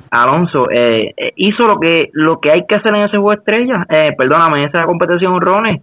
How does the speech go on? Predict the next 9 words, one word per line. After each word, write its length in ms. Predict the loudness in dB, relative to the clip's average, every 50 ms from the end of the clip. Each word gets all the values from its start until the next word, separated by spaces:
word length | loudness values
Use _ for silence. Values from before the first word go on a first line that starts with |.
| _ _
que 400 | -2 0 2 2 4 2 2 0
es 180 | -2 -4 -6 _
tratar 440 | 0 0 2 2 2 0 0 2 2
de, 380 | 2 4 4 2 2 0 0
de 140 | 0 0 0
pasar 260 | 0 -2 -2 0 0 0
la 160 | 0 0 2
ronda 500 | 2 0 0 0 0 0 0 -2 -2 -4 -6
y 680 | -4 -4 -2 -2 0 0 0 0 0 0 0 0 -2 -4